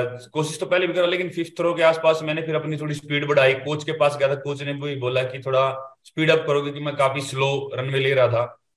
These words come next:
तो speed बढ़ाई, तो उसके हिसाब से फिर थ्रो में भी काफी वो improvement आई।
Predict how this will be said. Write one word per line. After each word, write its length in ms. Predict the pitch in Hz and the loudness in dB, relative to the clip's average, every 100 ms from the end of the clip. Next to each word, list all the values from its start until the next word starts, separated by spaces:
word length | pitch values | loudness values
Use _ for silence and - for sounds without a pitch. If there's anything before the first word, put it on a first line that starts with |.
| _ _ _ _ | _ _ _ _
तो 120 | 135 | -4
speed 280 | 127 - 170 | -4 -2 0
बढ़ाई, 340 | 170 165 160 160 | 6 6 6 4
तो 100 | 160 | -2
उसके 220 | 151 160 | -4 0
हिसाब 240 | 151 143 | 4 4
से 120 | - | 2
फिर 500 | 143 143 139 143 - - - | -2 -2 0 0 -2 -12 -6
थ्रो 160 | 135 139 | -2 0
में 120 | 143 | -2
भी 80 | 139 | 0
काफी 500 | 139 123 123 120 117 | 2 2 2 -6 -6
वो 120 | 120 | -4
improvement 460 | 120 117 117 117 113 | -4 -4 -6 -6 -2
आई। 140 | 107 | -4